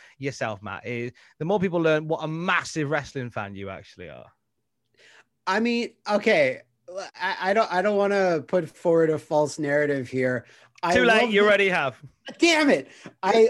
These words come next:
Speaker 2: I love the idea of wrestling. There's, there's a certain je ne sais quoi about wrestling that I will never not love. But at the same time, it's like, I, I can't keep up with wrestling. There's too much at a given time. So I'm,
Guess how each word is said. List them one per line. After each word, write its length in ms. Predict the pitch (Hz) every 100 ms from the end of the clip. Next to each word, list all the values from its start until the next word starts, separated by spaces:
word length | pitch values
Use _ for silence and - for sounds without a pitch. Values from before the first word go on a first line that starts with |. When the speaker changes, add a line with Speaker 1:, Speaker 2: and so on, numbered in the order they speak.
| 226
Speaker 2:
I 180 | 208 226
love 440 | 214 240 285 285
the 220 | 262 233 -
idea 840 | 196 233 220 170 196 220 226 214
of 140 | 190 170
wrestling. 840 | 165 160 - 131 139 170 233 226 - _
There's, 500 | 175 151 190 190 196
there's 600 | 185 208 208 208 190 175
a 120 | 220 180
certain 380 | - 226 190
je 140 | 202 247
ne 100 | 233
sais 240 | - 226
quoi 480 | - 220 196 175 175
about 380 | 170 175 175 165
wrestling 420 | 170 165 180 160
that 200 | 175 175 160
I 200 | 160 160
will 220 | 160 160
never 380 | 160 156 160 160
not 380 | 151 147 -
love. 460 | 139 139 156 185 190 - - -
But 100 | 170
at 60 | 160
the 80 | 165
same 300 | - 175 175
time, 340 | 170 160 160
it's 180 | 151 -
like, 280 | 147 139 139
I, 280 | 151 143 143
I 180 | 139 135
can't 320 | 127 139 131
keep 280 | - 131 131
up 180 | 127 131
with 140 | 127
wrestling. 500 | 127 123 - 135 131
There's 220 | 127 123
too 140 | - 127
much 340 | 123 123 -
at 240 | 131 120 123
a 40 |
given 360 | 123 131 120 120
time. 580 | - 123 123 120 120 120 - _
So 420 | - 170 143 139 135
I'm, 380 | 143 139 135